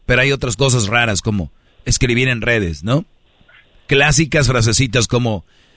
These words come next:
pues, la vida te va enseñando, eh, quién te trata bien y quién no. O sea, empiezan a tirar indirectas para que alguien les diga,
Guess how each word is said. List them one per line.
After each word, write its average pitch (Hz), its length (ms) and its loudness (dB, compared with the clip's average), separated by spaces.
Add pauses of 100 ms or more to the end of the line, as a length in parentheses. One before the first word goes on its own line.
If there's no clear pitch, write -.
(240)
pues, 120 520 0 (100)
la 120 220 0
vida 147 240 2
te 127 120 0
va 131 100 2
enseñando, 131 880 0 (560)
eh, 117 500 0
quién 139 400 -2
te 131 160 0
trata 131 500 0
bien 131 380 0
y 127 100 -2
quién 123 320 -2
no. 87 300 -6 (200)
O 117 100 -2
sea, 131 120 2
empiezan 160 340 2
a 131 100 0
tirar 127 300 2
indirectas 131 680 2
para 117 400 0 (380)
que 135 120 -2
alguien 147 240 0
les 131 120 0
diga, 139 300 0